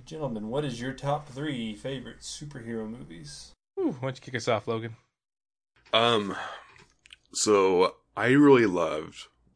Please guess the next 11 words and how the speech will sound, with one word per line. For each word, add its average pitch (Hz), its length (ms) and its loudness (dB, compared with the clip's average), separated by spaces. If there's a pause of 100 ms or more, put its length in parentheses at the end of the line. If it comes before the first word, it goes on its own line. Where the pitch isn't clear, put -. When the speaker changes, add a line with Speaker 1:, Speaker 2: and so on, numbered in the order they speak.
Speaker 3:
I've 107 160 4
always 131 220 10
loved 98 240 2
Batman 90 380 2
growing 98 320 0
up, 107 160 -2 (1120)
but 95 400 4 (300)
the 104 140 0
Christopher 131 400 2
Nolan 101 380 0
Batmans, 139 680 -2